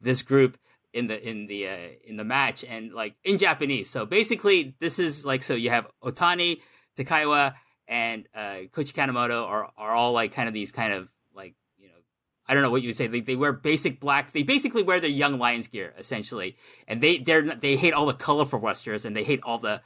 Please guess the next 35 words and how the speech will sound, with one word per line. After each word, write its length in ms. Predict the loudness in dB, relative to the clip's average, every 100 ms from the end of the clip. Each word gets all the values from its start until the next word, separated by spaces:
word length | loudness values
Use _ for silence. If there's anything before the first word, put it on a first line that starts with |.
| _ _
the 60 | -14
foreign 320 | 0 4 6
wrestlers 320 | 4 2 -2
that 160 | -4 -4
wrestle 300 | -6 -6 -4
in 180 | -4
the 80 | -2
New 120 | -2
Japan 340 | -4 -4 -4 -4
Junior 180 | -2 -2
division. 400 | 2 2 2 0
So 140 | 0
that 200 | 0 0
includes 460 | -2 -4 -6 -6 -12 _ -20 _ _
Liger, 540 | 0 2 4 2 2 -2
Samurai, 580 | 0 2 4 4 4 -2 _ _ -4
uh, 300 | -2 -2 0
Wild 240 | 2 2
Pegasus, 440 | 4 2 2 -2 -2
who 60 |
is 140 | -6 -4
Chris 180 | -6
Benoit, 460 | -6 -6 -2 2 2
and 220 | 0 -6
Black 200 | -2 -2
Tiger 280 | 0 -2 0
two, 320 | -4 -2 -2
who 100 | -2
is 160 | -4 -4
Eddie 180 | -6 -8
Guerrero. 440 | -4 0 2 0 -4 -20 _
This 140 | -2
also 460 | 0 2 0 -2 -4 -12 -12
migrates 540 | -2 0 2 2 2
into 560 | -4 -6 -4 -2 -2 -4